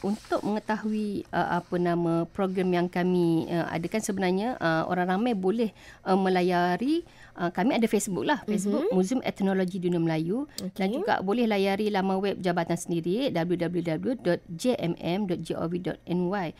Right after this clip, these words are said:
Speaker 1: Dan juga sekiranya ada sekolah-sekolah yang ingin me-, me-, membuat permohonan rasmi,
Speaker 2: Mm-mm.
Speaker 1: sebab kadang ada sekolah yang nak lawan tanpa pandu sahaja.
Speaker 2: Okey.
Speaker 1: Tapi ada juga yang nak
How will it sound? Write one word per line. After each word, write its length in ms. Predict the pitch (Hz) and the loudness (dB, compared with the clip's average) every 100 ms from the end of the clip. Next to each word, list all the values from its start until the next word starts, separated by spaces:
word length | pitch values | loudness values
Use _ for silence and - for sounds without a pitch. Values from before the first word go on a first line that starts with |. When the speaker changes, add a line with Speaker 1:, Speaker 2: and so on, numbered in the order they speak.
| - - | -18 -8
Speaker 1:
Dan 160 | - 220 | -2 -2
juga 240 | 233 269 - | 2 0 0
sekiranya 480 | - - 277 320 - | -4 -2 2 2 2
ada 80 | 233 | -2
sekolah-sekolah 800 | - 214 214 - 208 202 175 208 | -2 -2 -2 -2 0 2 2 2
yang 240 | 202 214 - | 0 -2 -2
ingin 480 | 254 277 285 294 285 | 2 4 4 4 2
me-, 480 | 233 233 233 226 | 2 0 0 0
me-, 320 | 226 220 226 226 | 0 0 0 0
membuat 400 | 226 226 - - | 0 2 0 0
permohonan 560 | 220 214 220 208 202 | 0 2 2 0 0
rasmi, 560 | 180 180 - 175 190 240 | -2 -4 -2 -2 0 -2
Speaker 2:
Mm-mm. 320 | 202 - 196 | -4 -2 0
Speaker 1:
sebab 80 | 233 | 0
kadang 240 | 247 262 | 0 0
ada 80 | 226 | -2
sekolah 320 | - 233 233 | -2 -2 0
yang 160 | 233 220 | 0 0
nak 160 | 220 | 0
lawan 160 | - 196 | -2 -2
tanpa 160 | 196 190 | -2 -2
pandu 240 | 185 190 | 0 -2
sahaja. 400 | 180 175 175 160 170 | -2 -4 -2 -4 -4
Speaker 2:
Okey. 320 | 196 - 180 | -6 -6 -6
Speaker 1:
Tapi 160 | 175 - | -4 -4
ada 240 | 214 220 247 220 | -4 -4 -4 -6
juga 320 | 233 220 294 | -8 -4 -2
yang 320 | 262 226 220 | 0 0 2
nak 320 | 226 233 - | 2 0 -2